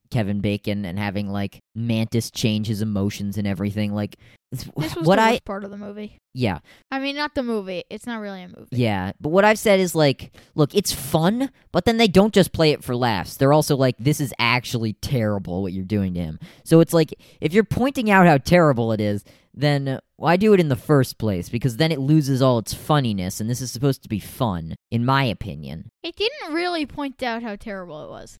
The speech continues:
Speaker 1: I mean, when, when, when, when they bring him in and he's in a box and Quill comes out and it's like, "Uh-oh," and you're like, "This is really bad. They put him in a box."
Speaker 2: Well, yeah, but that was at the end.
Speaker 1: Yeah, but that's later, but still. Like, that,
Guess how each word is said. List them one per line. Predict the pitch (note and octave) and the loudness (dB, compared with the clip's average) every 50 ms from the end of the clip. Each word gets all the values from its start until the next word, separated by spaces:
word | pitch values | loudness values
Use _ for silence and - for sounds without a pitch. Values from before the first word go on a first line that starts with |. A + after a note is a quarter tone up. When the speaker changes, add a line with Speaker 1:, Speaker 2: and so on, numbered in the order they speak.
| _ - | _ -4
Speaker 1:
I | - E3+ F3+ | 0 2 2
mean, | F#3+ F#3+ F#3+ F3+ F3 - _ _ - | 4 2 2 2 0 -4 _ _ -10
when, | E3 D3+ E3+ F#3+ F3+ - D#3 D3 | -2 2 2 2 2 0 -8 -2
when, | C#3 F3 F3 E3+ E3+ E3+ E3+ D#3+ - - | 0 0 2 2 0 -2 -4 -6 -10 -8
when, | C#3 D3 C#3+ D3 C3 _ _ _ - | -6 -4 -4 -4 -6 _ _ _ -6
when | B2+ D3 D3 D3 | -4 -2 -2 0
they | D3 D3 C#3+ | 0 0 -2
bring | B2+ A2 - D3+ D#3 D#3+ | -2 -6 -4 -4 -4 -2
him | D#3+ D#3+ | -2 -4
in | D3+ D3 | -4 -4
and | C#3 C#3+ | -2 -2
he's | C#3 C3+ C3+ | -2 -2 -2
in | C3+ | -4
a | B2 | -4
box | G#2 F#2 - A2+ A2 A2 D3 - - | -6 -4 -4 -4 -2 -2 -4 -6 -8
and | A2+ G#2+ _ | -12 -12 _
Quill | - C3 A2+ A2+ | -4 -4 -4 -2
comes | - C3 A#2 G#2+ | -4 -6 -6 -4
out | A#2+ A2+ A2+ | -4 -4 -4
and | A2 G#2 | -4 -8
it's | F#2 - G#2+ | -8 -8 -8
like, | G#2 F#2 - _ _ - | -8 -10 -10 _ _ -10
"Uh-oh," | A2 A2 - - G#2 G2+ F#2+ F2+ F2+ | -8 -8 -8 -6 -6 -6 -6 -6 -6
and | F#2 | -6
you're | F#2 G2 G2 | -8 -8 -8
like, | F2+ F2 E2 _ - | -8 -10 -12 _ -12
"This | G#2 F2+ F2+ | -12 -10 -10
is | F2+ E2 F2 | -10 -12 -12
really | F2+ F#2 G#2+ A2 G2+ G2 G2+ | -8 -6 -4 -4 -2 -2 -4
bad. | G2 - G2 F#2 F#2 F2 | -4 -4 -6 -6 -6 -8
They | F#2 F2+ | -8 -8
put | - - G#2 | -4 -4 -4
him | G2+ G2 | -4 -4
in | F#2 | -4
a | F2+ | -6
box." | D#2+ D#2 - - G2 F#2 E2+ E2+ - - - - - _ _ - - _ - - | -8 -10 -6 -4 -4 -4 -4 -6 -10 -12 -14 -14 -14 _ _ -20 -20 _ -18 -10
Speaker 2:
Well, | D4+ D#4+ | -6 -4
yeah, | F#4 F#4 F4 | -2 -2 -2
but | C#4+ - - - | -2 -4 -8 -4
that | E4+ E4 E4 | 0 0 0
was | F4 F4+ D4+ - | 0 0 -2 -4
at | D4+ - - | -6 -8 -6
the | D4 D4 - | -8 -8 -6
end. | - B3 C#4+ A#3+ G3+ F3 E3 - - _ _ _ _ _ _ _ _ _ _ | -6 -6 -6 -6 -8 -12 -16 -20 -20 _ _ _ _ _ _ _ _ _ _
Speaker 1:
Yeah, | - - G#3+ | -2 0 2
but | F3 | 2
that's | F#3+ F#3+ F3+ - | 0 -2 -2 -2
later, | D#3 G3 A3 G3+ D3 B2+ A#2+ | 2 4 4 4 4 4 2
but | A2+ G#2 B2+ - | 0 -2 -4 -6
still. | - - - - - D#3 C3 G#2 E2 - - _ _ - | -6 -10 -12 -6 0 2 2 2 2 -4 -10 _ _ -2
Like, | B2+ C3 A#2 - | 0 0 0 2
that, | - C#3+ C3+ C3+ C3+ - | 2 2 2 2 2 0